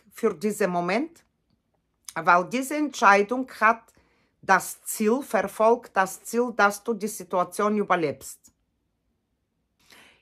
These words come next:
In, was passiert in so einer Situation? In dieser Situation, wo die, diese traumatisierende Erlebnis stattfindet,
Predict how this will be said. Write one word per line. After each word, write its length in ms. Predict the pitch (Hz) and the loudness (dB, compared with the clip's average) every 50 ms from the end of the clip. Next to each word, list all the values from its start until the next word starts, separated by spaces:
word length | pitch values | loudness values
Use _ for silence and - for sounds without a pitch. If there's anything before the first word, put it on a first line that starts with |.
| _ _ _ _ | _ _ _ _
In, 280 | - 262 262 277 277 233 | -2 -2 0 0 2 4
was 240 | 247 240 262 - - | 4 4 4 2 0
passiert 440 | 277 277 277 - 311 320 - - - | -2 -2 -2 -4 -6 -8 -8 -8 -6
in 140 | 311 302 | -6 -6
so 180 | 294 - - 269 | -4 -2 2 6
einer 520 | 262 262 254 254 262 254 254 254 247 240 | 6 6 6 4 2 0 -2 -2 -4 -4
Situation? 840 | 233 - - 262 233 - 254 240 220 226 - - 190 175 160 160 165 175 | -6 -6 -6 -8 -4 0 2 2 2 2 0 -2 0 0 0 0 -2 -4
In 160 | 180 185 185 | -6 -6 -6
dieser 320 | - 247 254 247 285 277 | -6 -8 -8 -6 -8 -8
Situation, 840 | - - 285 269 - 277 262 247 247 - - 180 170 170 170 160 139 | -8 -10 -12 -8 -4 -2 -2 -2 -2 -4 -4 -2 -2 -2 -2 -4 -4
wo 200 | 165 170 180 185 | -2 -2 -2 -2
die, 320 | 185 156 - 226 220 220 _ _ | -2 -4 -6 -8 -8 -8 _ _
diese 1200 | - - 190 185 185 175 - 220 226 214 - 220 214 208 202 202 196 196 196 185 180 180 - - - _ | -16 -10 -10 -10 -8 -8 -8 -8 -8 -6 -6 -4 -4 -2 -2 -2 -4 -4 -4 -6 -6 -8 -10 -12 -12 _
traumatisierende 920 | - 196 202 202 202 196 196 - 202 185 208 233 233 240 240 233 226 220 | -2 -2 0 0 0 -2 -4 -6 -6 0 2 2 2 2 0 -2 -2 -2
Erlebnis 600 | 202 202 196 214 214 214 - 220 214 202 - - | -4 -2 -2 -4 -4 -4 -4 -6 -6 -6 -6 -8
stattfindet, 920 | - - - 175 175 175 - - - 196 202 208 202 269 339 - _ _ | -2 0 2 2 2 0 -4 -10 -8 -6 -4 -4 -4 -4 -6 -8 _ _